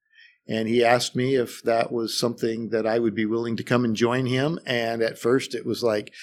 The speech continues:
"No, I don't know anything about the medical field. I'm a doctor, uh, but not that kind." But anyway, after a while, and you're praying about it and all,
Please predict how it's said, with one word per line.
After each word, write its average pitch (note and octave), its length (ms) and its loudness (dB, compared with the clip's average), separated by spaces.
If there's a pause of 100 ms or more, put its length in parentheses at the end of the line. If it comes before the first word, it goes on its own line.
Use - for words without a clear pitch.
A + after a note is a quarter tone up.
(260)
"No, A#2+ 480 2
I A#2 140 6
don't C3+ 160 4
know C3+ 160 4
anything D3 360 4
about A2 260 4
the A2+ 60 -2
medical G#2+ 320 4
field. B2 380 4 (440)
I'm A2+ 180 2
a A2 40 0
doctor, A#2 540 6 (460)
uh, A#2+ 260 2
but B2 140 0
not A#2+ 180 4
that B2 180 6
kind." D3+ 400 2 (320)
But C#3 140 12
anyway, C3 640 12
after C3 280 4
a B2 80 4
while, A#2 580 6
and B2 100 -6
you're B2 100 -4
praying A#2 340 4
about G#2 240 0
it G#2+ 120 -4
and A2 100 -8
all, G2+ 320 -8